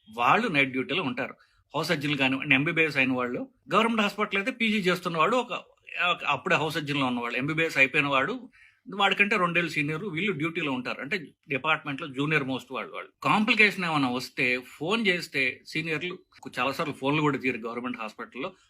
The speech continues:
అర్ధరాత్రి వాళ్ళు వచ్చేది ఖచ్చితంగా రారు. ఫోన్లో ఏదో చెప్తాడు, ఇలా చేయి అని చెప్తాడు. కాంప్లికేషన్ వస్తే వీళ్ళకి కాంప్లికేషన్ హ్యాండిల్ చేయగలటువంటి ఎక్స్పీరియన్స్ కానీ నాలెడ్జ్ కానీ ఉండదు. ఎందుకంటే అప్పుడే స్టూడెంట్ చేరారు, ఫస్ట్ ఇయర్, సెకండ్ ఇయర్లు.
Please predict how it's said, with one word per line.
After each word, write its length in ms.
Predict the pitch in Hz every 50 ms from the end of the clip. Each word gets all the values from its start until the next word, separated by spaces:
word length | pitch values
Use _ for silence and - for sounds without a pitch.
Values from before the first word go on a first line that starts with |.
| _ -
అర్ధరాత్రి 520 | 123 135 135 147 156 165 160 156 151 139
వాళ్ళు 180 | 131 131 127 123
వచ్చేది 420 | 120 - - - 139 131 143 220 247 - - _ _ _ _
ఖచ్చితంగా 520 | - 139 131 - - - 117 110 123 143 160 139
రారు. 340 | 110 107 107 110 110 107 - - _
ఫోన్లో 280 | _ - 131 131 151 147
ఏదో 140 | 127 123 123
చెప్తాడు, 360 | 120 113 110 - 135 120 117
ఇలా 160 | 117 113 107
చేయి 220 | - - 120 113
అని 160 | 113 117 131 -
చెప్తాడు. 360 | - - _ - - - - _ _ _ _ -
కాంప్లికేషన్ 600 | 156 196 240 240 233 254 226 226 208 175 196 190
వస్తే 320 | 185 180 - - 202 180 175 175 165 135 131 143 117
వీళ్ళకి 600 | 117 135 151 175 185 190 190 190 185 185 - 151 160 165 - - -
కాంప్లికేషన్ 540 | 127 135 147 170 170 165 160 - 165 147
హ్యాండిల్ 400 | 135 123 123 135 160 170 175 165 156
చేయగలటువంటి 800 | 143 139 143 135 143 143 139 131 - 135 131 127 131 127 127 120 123 139 - _ _ _ _ - - - -
ఎక్స్పీరియన్స్ 560 | 147 - - - 196 202 185 175 175 170 - 147
కానీ 200 | 156 147 151 160
నాలెడ్జ్ 320 | 143 135 147 160 160 147 151
కానీ 160 | 160 147 139 123 117
ఉండదు. 280 | 127 139 156 156 135 110
ఎందుకంటే 280 | 113 135 185 220 247 240
అప్పుడే 240 | 208 - 254 247
స్టూడెంట్ 420 | 240 247 240 233 220 247 233 208 165
చేరారు, 280 | 190 233 226 202 160
ఫస్ట్ 220 | 147 165 165 - -
ఇయర్, 140 | 208 196 -
సెకండ్ 280 | 190 - 190 185 185 180
ఇయర్లు. 300 | 160 147 135 135 127